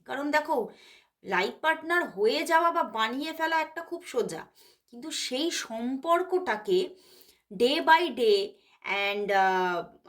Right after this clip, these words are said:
মানে বছরের পর বছর সেটাকে বয়ে নিয়ে যাওয়া খুব কঠিন।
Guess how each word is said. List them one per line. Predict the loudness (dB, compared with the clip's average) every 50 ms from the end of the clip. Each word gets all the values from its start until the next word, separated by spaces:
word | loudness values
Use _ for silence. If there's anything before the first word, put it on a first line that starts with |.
| -8 -6 -4
মানে | -4 -2 -2 -4
বছরের | -2 -2 -2 -2 -2 -2 -2 0 2 2 2 2
পর | 4 4 4 4
বছর | 4 2 0 0 0 -2 -2 -2 -2 -2
সেটাকে | -2 -4 -4 -4 -4 -6 -6 -8
বয়ে | -8 -4 0 0 2 2 4 2
নিয়ে | 2 2 0 -2 -4 -4
যাওয়া | -4 -4 -4 -4 -4 -4 -4 -4 -6 -10 -16 _ _ _ _ _ _ -14
খুব | -14 -12 -8
কঠিন। | -8 -6 -6 -6 -6 -6 -6 -6 -6 -10